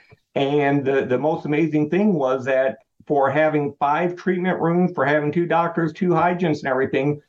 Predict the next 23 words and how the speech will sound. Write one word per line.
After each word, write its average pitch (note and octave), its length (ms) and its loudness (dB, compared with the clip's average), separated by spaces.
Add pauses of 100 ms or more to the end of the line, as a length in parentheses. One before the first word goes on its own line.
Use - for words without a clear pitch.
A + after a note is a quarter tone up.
(120)
we D3+ 160 0
had D#3+ 240 0
one E3 220 0
front F3+ 220 -2
desk F#3+ 240 0
person, G2 400 0
and G#2+ 120 2
it D3 60 0
was C#3 140 -2
me. D3 360 0
And A#2 100 -2
I C#3+ 80 2
was D3+ 140 0
bored F3+ 260 0
most C#3+ 220 -2
of C3+ 60 -4
the A#2 60 -6
time D3+ 260 0
goofing D#3+ 280 0
off E3 160 0
on F3 100 0
the F3 80 0
internet. F#3 380 0